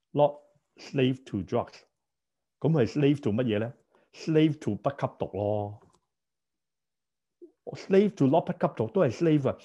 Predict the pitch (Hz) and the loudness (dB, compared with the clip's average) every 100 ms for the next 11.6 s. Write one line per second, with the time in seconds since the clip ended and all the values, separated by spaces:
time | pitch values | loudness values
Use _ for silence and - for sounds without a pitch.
0 | - 139 147 113 - 170 170 151 131 104 | -6 0 2 2 0 2 4 4 2 2
1 | - _ _ _ _ _ _ _ - 127 | -4 _ _ _ _ _ _ _ -2 2
2 | 131 - 139 - 151 - - 107 107 101 | 2 2 0 2 0 -2 -10 -4 -2 0
3 | 98 123 110 95 - 95 - 95 - _ | 2 2 2 -2 -4 -6 -4 -6 -8 _
4 | _ _ _ _ _ _ _ 147 190 135 | _ _ _ _ _ _ _ 2 6 6
5 | 175 - 127 - 151 - _ _ _ _ | 4 2 0 2 0 -2 _ _ _ _
6 | _ _ _ _ _ _ _ _ _ _ | _ _ _ _ _ _ _ _ _ _
7 | 107 104 107 113 - _ _ - 104 127 | -6 -2 0 -2 -4 _ _ -6 0 0
8 | 110 131 131 123 95 120 120 107 101 - | 0 0 0 0 0 0 0 -2 -2 -10
9 | _ _ 147 131 90 - 90 120 123 - | _ _ 0 0 0 -4 -4 -4 -4 -12
10 | _ _ _ _ _ - 98 113 143 147 | _ _ _ _ _ -4 -2 0 0 0
11 | 127 139 131 98 107 80 | 0 -2 -2 -4 -6 -10